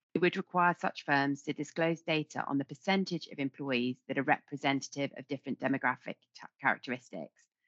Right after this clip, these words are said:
Such disclosure will help the market to better understand the demographic composition of different firms' workforces. Again, the intention is that these disclosures would be made on an annual basis.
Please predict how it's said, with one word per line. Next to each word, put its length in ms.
Such 240
disclosure 500
will 100
help 280
the 80
market 560
to 60
better 280
understand 520
the 60
demographic 960
composition 460
of 80
different 380
firms' 420
workforces. 720
Again, 380
the 100
intention 480
is 180
that 140
these 200
disclosures 600
would 120
be 100
made 220
on 120
an 220
annual 320
basis. 760